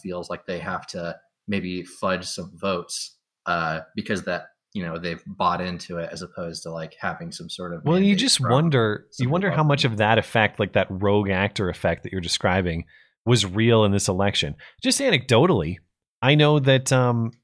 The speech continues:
Speaker 2: members of my wife's family had ballots showing up at places in California where they didn't belong. I've seen all sorts of pictures on Twitter of people receiving other people's ballots or having their ballots show up elsewhere.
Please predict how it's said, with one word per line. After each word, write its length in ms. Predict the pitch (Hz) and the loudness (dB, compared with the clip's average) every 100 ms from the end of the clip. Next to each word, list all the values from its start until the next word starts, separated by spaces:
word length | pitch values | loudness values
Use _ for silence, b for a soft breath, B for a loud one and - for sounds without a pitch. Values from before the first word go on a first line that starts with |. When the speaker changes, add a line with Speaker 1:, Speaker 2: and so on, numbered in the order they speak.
| - | 0
Speaker 2:
members 380 | 127 139 139 | 2 2 2
of 60 | 127 | 2
my 120 | 120 | 2
wife's 380 | 101 101 127 - | 2 2 0 0
family 340 | 113 117 127 | 2 2 2
had 240 | 104 101 78 | 2 0 0
ballots 320 | 85 98 101 | -2 -2 0
showing 320 | - 101 98 | 0 0 0
up 140 | 101 - | -2 -4
at 100 | - | -6
places 400 | 101 101 98 95 | -4 -4 -4 -4
in 80 | |
California 600 | 92 101 95 - 104 135 | -4 -2 -4 -2 -2 0
where 120 | 110 92 | 2 0
they 140 | 90 | -2
didn't 260 | 78 82 87 | -4 -4 -4
belong. 480 | 92 76 69 92 - B B _ | -4 -4 -4 -4 -6 B B _
I've 220 | 123 131 123 | 4 4 4
seen 200 | 139 127 | 2 4
all 140 | 120 | 2
sorts 320 | - 131 139 | 2 0 -2
of 100 | 135 | -2
pictures 360 | 131 117 113 104 | -2 0 2 2
on 120 | 101 | 2
Twitter 320 | - 127 123 | 2 2 4
of 100 | 104 | 2
people 240 | - 110 104 | 0 -2 -2
receiving 420 | 101 - 107 98 | -2 0 2 2
other 180 | 95 95 | 0 -2
people's 360 | 104 98 92 | -2 -4 -4
ballots 420 | - 82 85 101 - | -4 -4 -2 -2 -2
or 60 | |
having 260 | 92 95 92 | -2 0 0
their 140 | 90 | -2
ballots 340 | 90 90 90 92 | -2 -2 -2 -2
show 200 | - 95 | -2 -2
up 160 | 90 - | -2 -6
elsewhere. 440 | 82 - 110 113 | -8 -4 -2 -2